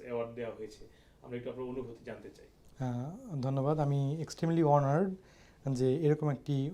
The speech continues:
Speaker 2: কমিউনিটি রিকগনিশন পাওয়ার সুযোগ আমার হয়েছে। এটাকে আমি দেখব একটা দায়িত্ব হিসেবে।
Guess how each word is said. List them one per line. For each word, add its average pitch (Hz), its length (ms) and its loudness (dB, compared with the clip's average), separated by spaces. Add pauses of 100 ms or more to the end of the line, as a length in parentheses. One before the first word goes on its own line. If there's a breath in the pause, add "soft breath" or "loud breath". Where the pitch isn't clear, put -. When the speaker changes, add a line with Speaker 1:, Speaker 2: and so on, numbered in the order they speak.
(180)
Speaker 2:
কমিউনিটি 165 480 4
রিকগনিশন 147 500 2
পাওয়ার 127 180 2
সুযোগ 139 300 0
আমার 123 220 0 (320 loud breath)
হয়েছে। 143 480 4 (480 loud breath)
এটাকে 160 220 4
আমি 170 140 4
দেখব 160 600 2
একটা 160 200 2
দায়িত্ব 160 360 4
হিসেবে। 123 380 0